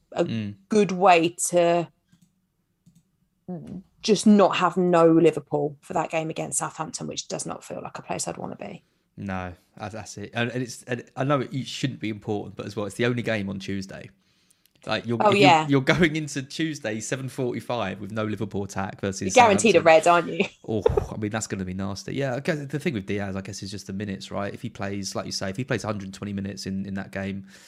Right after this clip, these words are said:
Speaker 2: uh, you know, the, in the, in the final, y-, you've gotta think Jota's gonna come into that, that game.
Speaker 1: I
Speaker 2: So
Speaker 1: don't
Speaker 2: it's
Speaker 1: think Luis Diaz is gonna get a hundred twenty minutes in the final. Even if it went through extra time, I don't think Diaz or Jota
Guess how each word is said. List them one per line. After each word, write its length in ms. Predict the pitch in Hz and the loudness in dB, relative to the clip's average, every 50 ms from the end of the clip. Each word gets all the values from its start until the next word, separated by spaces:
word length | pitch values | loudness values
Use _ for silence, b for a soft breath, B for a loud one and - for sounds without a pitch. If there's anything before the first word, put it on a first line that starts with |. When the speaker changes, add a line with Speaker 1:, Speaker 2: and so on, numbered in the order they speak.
| b b b b b b b - | b b b b b b b -12
Speaker 2:
uh, 320 | - 85 87 87 92 87 - | -10 -8 -8 -6 -8 -8 -8
you 60 | - 98 | -8 -6
know, 80 | 95 | -6
the, 140 | 95 95 95 - - - | -6 -6 -8 -10 -12 -10
in 140 | 104 95 95 | -8 -6 -6
the, 120 | 95 92 - - | -6 -8 -8 -10
in 80 | 104 98 | -8 -8
the 60 | 98 | -8
final, 460 | - - 117 117 117 113 113 113 110 107 104 _ _ _ _ _ _ _ _ _ - | -6 -4 -4 -2 -2 -2 -2 -2 -4 -4 -8 _ _ _ _ _ _ _ _ _ -18
y-, 80 | 131 - - | -16 -10 -4
you've 180 | 147 143 135 - | -4 -4 -2 0
gotta 200 | - 233 190 156 | 0 0 0 0
think 260 | - - 120 110 104 | -2 -2 -4 -4 -2
Jota's 380 | - 113 107 - - 95 - - | -4 -4 -4 -4 -6 -10 -8 -8
gonna 160 | 98 95 95 | -8 -10 -8
come 240 | - - 101 95 95 | -8 -8 -8 -6 -6
into 240 | 95 92 - - | -6 -8 -8 -10
that, 260 | 90 92 87 85 - _ _ _ _ _ | -10 -10 -12 -12 -14 _ _ _ _ _
that 220 | - 95 - - - | -12 -12 -12 -10 -10
game. 240 | 98 92 87 87 - | -10 -10 -10 -4 2
Speaker 1:
I 100 | - 330 | 6 6
Speaker 2:
So 40 | 403 | 8
Speaker 1:
don't 80 | 440 440 | 8 6
Speaker 2:
it's 80 | 330 | 6
Speaker 1:
think 140 | 359 381 285 285 | 6 6 6 6
Luis 220 | 311 277 262 262 | 6 6 6 6
Diaz 260 | - 269 240 208 - 180 | 6 6 6 6 4 0
is 80 | 170 | -2
gonna 180 | - 170 165 165 | 0 2 2 2
get 180 | 170 165 156 | 2 2 0
a 40 | 143 | 0
hundred 320 | 143 170 165 160 165 165 165 | -2 -2 -2 -4 -4 -4 -6
twenty 220 | - 170 165 156 156 | -6 -6 -6 -4 -4
minutes 300 | 156 151 151 160 - - | -4 -4 -4 -4 -6 -6
in 60 | 165 | -6
the 60 | 160 | -6
final. 480 | 139 - 165 160 160 156 156 151 160 - b b b b b b | -6 -6 -8 -8 -8 -10 -12 -12 -14 -14 b b b b b b
Even 240 | 269 285 294 262 262 | 6 8 8 8 6
if 120 | 285 - | 4 4
it 80 | - - | 4 4
went 380 | 220 220 190 180 170 - - - | 4 4 4 4 2 -2 -6 -6
through 200 | - 220 190 165 | -2 2 4 4
extra 260 | - - - - 170 | 4 4 2 -2 -2
time, 340 | - 185 175 160 156 156 156 | 0 2 4 4 4 4 2
I 140 | 165 170 | 2 4
don't 240 | 170 190 185 175 180 | 4 4 4 4 2
think 460 | - 180 170 147 139 120 - - - - - | -2 -4 -4 -4 -4 -6 -8 -12 -18 -8 -2
Diaz 460 | 196 180 170 160 160 156 - - - - | 0 2 2 2 0 -2 -4 -6 -4 2
or 220 | - 240 240 247 240 | 4 6 8 8 8
Jota 600 | - 185 165 - - - - - 196 190 196 196 | 6 4 2 0 0 -6 -8 -4 -2 -2 -4 -4